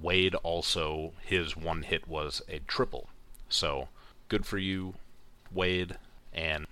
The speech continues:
always love to see the stolen bases as well. Back to Tuesday's game. We had a lot of, like I said, seven hits is very nice. We, uh, we had Jace Peterson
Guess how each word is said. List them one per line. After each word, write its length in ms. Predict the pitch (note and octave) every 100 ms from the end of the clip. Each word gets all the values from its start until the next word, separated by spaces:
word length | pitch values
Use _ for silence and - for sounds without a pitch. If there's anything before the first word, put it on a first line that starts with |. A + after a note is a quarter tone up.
| -
always 280 | F#2+ F2+ F#2+
love 140 | F2
to 80 | -
see 160 | -
the 80 | E2
stolen 360 | - F2 E2+ D#2+
bases 440 | D2 D2 D#2+ C#2+ -
as 200 | D2+ D2+
well. 280 | C#2+ B1 - -
Back 260 | - G#2 -
to 220 | - F#2 F2+
Tuesday's 560 | - F#2+ D#2+ D2 C#2
game. 320 | - C#2 D2+ - - - - - - -
We 140 | F2+
had 320 | F2 G2+ F#2 F2 - - - - - - - - -
a 80 |
lot 280 | F#2 G#2+ A2+
of, 200 | A2 F2+ - -
like 200 | A2 G2+
I 80 | F#2+
said, 340 | - G2+ F2 - - -
seven 400 | - A2+ G2+ F2+
hits 540 | G#2+ G2+ - - - - - - -
is 120 | -
very 260 | G2 F#2+
nice. 560 | F2+ F2+ F#2 - - - - -
We, 280 | E2+ E2 D#2+
uh, 360 | D2+ C#2+ C#2+ -
we 140 | D#2+
had 280 | F#2+ F2 C#2+ - - - - - - - -
Jace 400 | - G2+ - -
Peterson 720 | - G#2+ F#2 - D#2+ C2+ D#2+